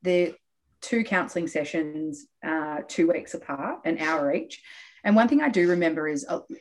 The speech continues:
like, a lot of stories, talking about a lot of stories about Aaliyah, who's, you know, the, the oldest child. And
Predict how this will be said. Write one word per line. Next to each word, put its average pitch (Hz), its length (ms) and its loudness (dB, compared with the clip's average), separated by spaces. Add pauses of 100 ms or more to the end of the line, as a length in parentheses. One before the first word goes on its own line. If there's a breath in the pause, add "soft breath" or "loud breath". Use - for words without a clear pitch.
like, 165 180 -2
a 180 40 2
lot 175 360 2
of 165 80 0
stories, 156 500 -2
talking 190 240 -2
about 180 160 2
a 165 60 2
lot 156 240 -2
of 156 60 -8
stories 147 480 -6
about 147 380 -4 (460 soft breath)
Aaliyah, 147 440 -2
who's, 143 360 -6 (160)
you 156 100 -4
know, 143 160 -2
the, 147 280 -4 (100)
the 147 180 -4
oldest 147 380 -6
child. 143 400 -2
And 151 360 -6